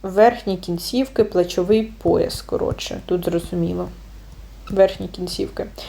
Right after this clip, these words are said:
Тут буде збільшений тиск, тому що лівий шлуночок буде прям фігачить, прям сильно, сильно так все вик-, виштовхувати, виштовхувати ось сюди,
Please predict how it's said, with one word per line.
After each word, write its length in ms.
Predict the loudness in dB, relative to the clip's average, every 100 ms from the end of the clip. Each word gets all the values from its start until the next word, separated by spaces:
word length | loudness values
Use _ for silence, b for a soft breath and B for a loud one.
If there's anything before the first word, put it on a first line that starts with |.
| B B 4
Тут 360 | 8 8 6 -8 -16 -20 -20 -20 -12
буде 500 | -6 0 2 6 4 4 -12 -6
збільшений 640 | -2 2 0 0 0 0
тиск, 360 | 4 2 2
тому 260 | 2 4 4
що 180 | 2 0
лівий 260 | 2 4
шлуночок 500 | 2 4 2 4 2
буде 320 | 0 4 4 4
прям 380 | 4 4 4 -2
фігачить, 520 | -4 4 4 4 -2 -8
прям 300 | -2 0 -2 -8 -14 -8 -8
сильно, 420 | 0 0 0 -2
сильно 400 | 0 2 2 2
так 180 | -2 -4
все 220 | 2 4
вик-, 340 | 4 0 -2 -2
виштовхувати, 840 | -2 2 8 8 6 0 -2 0
виштовхувати 800 | -4 -2 4 4 4 -2 -4 0
ось 200 | -2 -2
сюди, 240 | -4 0